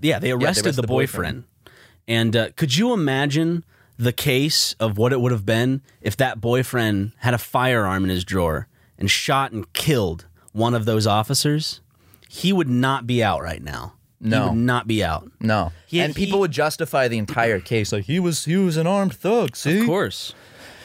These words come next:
Speaker 2: It's, it's, I can't believe the
Speaker 1: It's,
Speaker 2: police
Speaker 1: it's
Speaker 2: officers
Speaker 1: almost
Speaker 2: are still free.
Speaker 1: It, it, it's weird. It's weird to see people deny, uh, one, the, just the, the facts of, like, hey, you know, y-, people are trying to s-,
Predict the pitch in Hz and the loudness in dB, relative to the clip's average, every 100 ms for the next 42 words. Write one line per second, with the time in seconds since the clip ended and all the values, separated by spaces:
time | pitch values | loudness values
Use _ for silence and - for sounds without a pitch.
0 | - 170 160 180 - 165 160 220 208 160 | -2 0 0 -2 0 -2 0 0 0 0
1 | 156 147 143 269 277 175 110 123 101 110 | 0 0 2 2 2 -2 -2 -2 -2 0
2 | 98 82 185 180 196 196 220 185 - 165 | 0 0 -2 -2 -2 -2 -2 -2 -2 -2
3 | 196 190 139 - 143 160 185 196 - 160 | 0 0 -2 -8 -6 0 0 0 -2 0
4 | 139 139 127 107 98 117 - 120 117 113 | 0 0 2 0 0 -6 -12 -4 0 2
5 | 110 101 95 101 - - - 101 95 92 | 2 0 -2 -8 -14 -12 -4 -2 0 -2
6 | 82 - - - - - - - - 131 | -4 -12 -18 -20 -20 -20 -20 -20 -20 -18
7 | 135 139 135 110 98 - _ _ _ _ | -8 -2 0 0 -2 -10 _ _ _ _
8 | - 110 117 113 107 123 147 123 - 110 | -14 -4 0 0 -2 -2 2 2 2 0
9 | 95 123 123 - 123 107 110 - 98 92 | 0 -4 -4 -2 0 2 0 -2 0 0
10 | 104 113 95 90 - _ _ _ _ _ | 0 2 2 0 -6 _ _ _ _ _
11 | - 123 104 98 98 113 123 - - - | -2 0 2 0 -2 -8 -12 -14 -20 -20
12 | - - - - 156 147 135 143 127 - | -20 -20 -20 -6 -2 0 0 0 0 -2
13 | - | -6